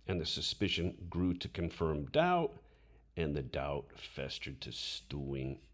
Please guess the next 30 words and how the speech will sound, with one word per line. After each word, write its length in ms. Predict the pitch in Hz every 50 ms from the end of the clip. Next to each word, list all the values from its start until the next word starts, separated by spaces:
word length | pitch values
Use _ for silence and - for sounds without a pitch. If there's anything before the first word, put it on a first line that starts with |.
| - -
anger. 640 | - 117 117 117 117 120 117 - - - - - - - - - - - - - - - - - - - - - - - - _ -
Fifty-four 680 | - - - 220 214 - - 285 240 - - 151 139 139
shoeless 720 | 135 - - - 123 123 123 123 120 - - - - - - - -
village 540 | 80 78 92 120 123 117 107 87 80 65 -
boys, 480 | 62 64 58 57 65 71 - - - - - - - - - -
boys 360 | - 76 76 76 73 82 -
who 80 | - 80
could 260 | - - 73 - -
kill 320 | - - - 151 165 175 135
a 20 |
wild 800 | 87 - - 57 67 71 71 76 87 92 95 104 104 104 - -
pig 420 | - - 180 175 165 156 - 101
with 180 | 101 92 - -
a 60 | 82
well-thrown 720 | 69 65 67 73 71 73 - - - 82 78 80 82 95
rock, 400 | 113 139 - 82 101 - - - - - - - - - - -
boys 400 | 98 98 113 135 151 170 175 -
who 100 | - 277
could 220 | 269 - 190 151
read 260 | 120 131 143 151 143
the 80 | - 80
white 400 | 67 65 80 82 101 117 - -
sands 540 | - - - 127 117 110 113 120 120 107 107
under 200 | 104 110 98 90
the 120 | 95 95
waves 480 | 87 90 95 107 113 120 113 107 - -
and 160 | 80 82 -
spear 480 | - - - - - 110 110 113 120 113
hiding 360 | 104 98 98 90 85 80 92
octopi, 840 | 95 117 135 - - - - - - - 123 117 107 117 - 131